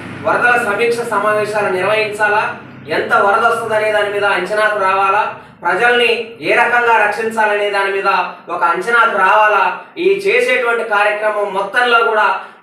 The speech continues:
ప్రజలను కూడా భాగస్వామ్యం చేయాలని చెప్పేసి ఆ రకమైనటువంటి రక్షణకు చ-, చర్యలు చేపట్టాలని సిపిఐ ఎంఎల్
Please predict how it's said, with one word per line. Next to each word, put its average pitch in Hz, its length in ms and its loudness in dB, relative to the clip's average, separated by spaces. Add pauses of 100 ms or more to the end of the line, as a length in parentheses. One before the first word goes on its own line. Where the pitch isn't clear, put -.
ప్రజలను - 440 2
కూడా 226 180 2
భాగస్వామ్యం 226 800 -2
చేయాలని 208 600 0
చెప్పేసి 208 600 -2 (180)
ఆ 196 160 0
రకమైనటువంటి 220 880 -2 (180)
రక్షణకు 233 640 -4
చ-, 196 280 -2
చర్యలు 214 260 0
చేపట్టాలని 208 960 -2 (240)
సిపిఐ 226 340 -2
ఎంఎల్ 214 420 -2